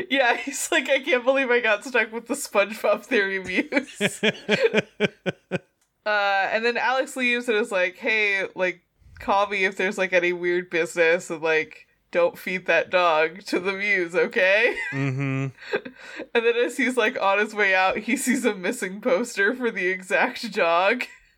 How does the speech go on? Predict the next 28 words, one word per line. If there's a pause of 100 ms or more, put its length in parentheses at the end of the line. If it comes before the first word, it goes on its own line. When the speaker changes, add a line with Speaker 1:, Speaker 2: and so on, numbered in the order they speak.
(140)
Speaker 2:
Well,
it's
a
missing,
it's
a
telephone
pole
covered
with
missing
posters.
Speaker 1:
Yeah,
covered
Speaker 2:
just
Speaker 1:
with
missing
dog
posters.
Speaker 2:
This
Chester's
the
most
recent
one.
It's
such
a